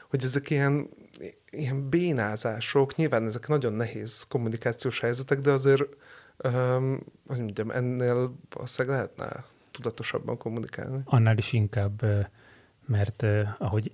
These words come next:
Speaker 2: emlékszem, amikor lapozgattam akkor, vagy nézegettem azokat az oldalakat, nem, nem lapozgattam, mert online kaptam, voltak olyan visszatérő ilyen ügyek, amikor valakik az egyház nevében például pénzt akarnak kicsalni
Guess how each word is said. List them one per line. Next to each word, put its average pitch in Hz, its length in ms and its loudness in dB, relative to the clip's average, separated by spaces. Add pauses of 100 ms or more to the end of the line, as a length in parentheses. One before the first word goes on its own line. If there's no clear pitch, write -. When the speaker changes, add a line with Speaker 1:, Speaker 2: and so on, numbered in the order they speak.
Speaker 2:
emlékszem, 107 420 4
amikor 107 280 4
lapozgattam 104 680 0
akkor, 98 360 -4
vagy 104 300 -4
nézegettem 107 520 0
azokat 101 260 -2
az 104 120 0
oldalakat, 101 520 0
nem, 104 100 0
nem 95 180 -2
lapozgattam, 101 580 -4
mert 101 200 -2
online 104 340 0
kaptam, 110 440 -2 (680)
voltak 120 440 6
olyan 104 560 2 (800)
visszatérő 104 1200 0
ilyen 117 220 -2
ügyek, 113 440 2
amikor 107 360 0
valakik 107 340 -2
az 104 100 -2
egyház 101 340 2
nevében 98 520 0
például 95 260 -2
pénzt 92 320 -4
akarnak 98 380 -2
kicsalni 92 580 -2